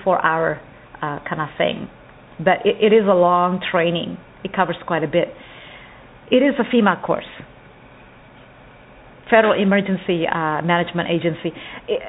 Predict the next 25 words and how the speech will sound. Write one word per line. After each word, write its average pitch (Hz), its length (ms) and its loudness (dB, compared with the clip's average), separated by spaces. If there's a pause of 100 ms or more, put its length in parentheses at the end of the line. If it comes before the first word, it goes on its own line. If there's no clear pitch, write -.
(200)
all 330 300 6
available, 196 520 4
this 175 120 0 (100)
kind 185 120 0
of 175 80 0 (100)
training, 180 420 0
community 196 420 0
emergency 175 460 -2
response 165 420 -2 (120)
training, 196 480 0 (120)
in 226 120 4
your 220 140 4
local 202 380 2
city, 185 180 0
local 180 340 2
areas, 175 440 2 (140)
in 254 160 4
your 269 120 6
local 220 460 6
community. 170 560 -2 (500)
Check 240 180 2 (880)
with 196 160 0
your 175 120 0
local 180 460 0 (400)
city, 165 300 -2